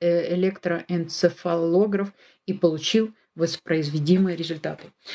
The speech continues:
Клетки, взятые из ротовой полости человека, при электромониторинге реагируют на эмоции этого человека даже с расстояния. Представляете, вообще на что мы способны? Учёные проникли в малейшие частицы материи и обнаружили энергетические системы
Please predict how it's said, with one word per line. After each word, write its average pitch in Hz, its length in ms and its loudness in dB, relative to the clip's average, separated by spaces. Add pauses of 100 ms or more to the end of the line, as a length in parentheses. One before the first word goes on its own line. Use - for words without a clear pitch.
(140)
Клетки, 262 340 2
взятые 202 400 0
из 170 80 -2
ротовой 196 460 0
полости 190 400 -8
человека, 185 580 0
при 185 380 -2
электромониторинге 180 1500 0
реагируют 185 580 0
на 196 220 2
эмоции 202 400 -2
этого 156 220 -10
человека 202 300 -4
даже 160 180 -2
с - 120 -8
расстояния. 147 640 -4 (920)
Представляете, - 560 -2 (220)
вообще 156 500 -2
на 143 80 -2
что 180 160 -2
мы 175 80 0
способны? 151 600 -4 (580)
Учёные 247 440 4
проникли 208 440 0
в 175 60 -2
малейшие 202 560 0
частицы 196 520 -4
материи 170 440 2
и 175 40 4
обнаружили 175 720 -2
энергетические 185 960 -2
системы 190 640 0